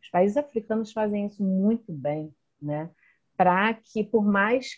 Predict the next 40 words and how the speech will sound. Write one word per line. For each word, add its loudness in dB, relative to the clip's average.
que, -2
de 0
repente, 0
é, 2
é, -8
é, -6
tem 0
tecidos -2
africanos -2
hoje -2
em -4
dia, -4
a -2
maior -4
parte -10
dos -12
tecidos -18
africanos -10
que -20
chegam -4
aqui -10
no -8
Brasil -2
vem 2
de 0
um, 0
de -2
um -2
comércio, 0
vem -4
de -8
uma -2
lógica 0
aí, -4
é, 2
de -2
tecnologias 0
que -18
são -4
europeias, 0